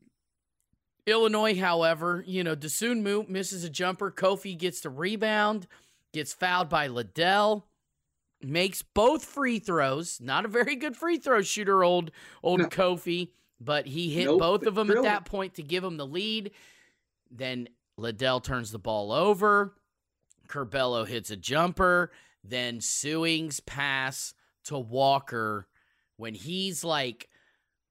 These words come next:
Speaker 1: he's on the left side of the blocks trying to throw it out to the right wing.
Speaker 2: Right.
Speaker 1: And the ball just goes out of bounds.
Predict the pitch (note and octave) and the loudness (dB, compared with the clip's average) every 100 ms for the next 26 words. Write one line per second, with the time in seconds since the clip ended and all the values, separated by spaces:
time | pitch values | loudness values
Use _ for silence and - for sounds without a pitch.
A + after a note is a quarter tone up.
0 | _ _ _ - F#3 A3 G3+ G#3 F3+ C#3 | _ _ _ -12 -6 -4 0 0 0 -4
1 | A#2 F#3+ B3+ - A#3+ A3+ G3 F3+ D#3 D3+ | -2 -2 0 0 2 0 0 -6 -2 0
2 | D3 D3+ - F#3+ F#3+ F#3 D3+ D3+ E3+ E3+ | 0 -2 -8 -4 -2 -4 -8 -8 -4 -2
3 | D#3 - F3 G#3 G3+ G#3 E3 B2+ B2 F3 | -2 -4 0 0 -2 -4 -4 -6 -4 -2
4 | G#3+ A3 _ _ _ B2 C#3+ G3 G3 F#3+ | 0 -2 _ _ _ -10 -4 0 0 0
5 | F#3+ F#3+ - _ _ _ _ _ _ _ | -2 -6 -8 _ _ _ _ _ _ _
6 | _ C3+ C3+ C3 C#3 D3+ C#3+ A#2+ E3+ F#3 | _ -8 -6 -4 -4 -4 -6 -2 0 2
7 | F#3+ C#3+ E3 D3 - - _ - C#3+ C3 | 2 0 -4 -4 -8 -10 _ -8 -6 -2
8 | E3 G3 F#3+ F3 E3 E3 D#3+ D3 | 0 0 -2 -2 0 0 -2 -6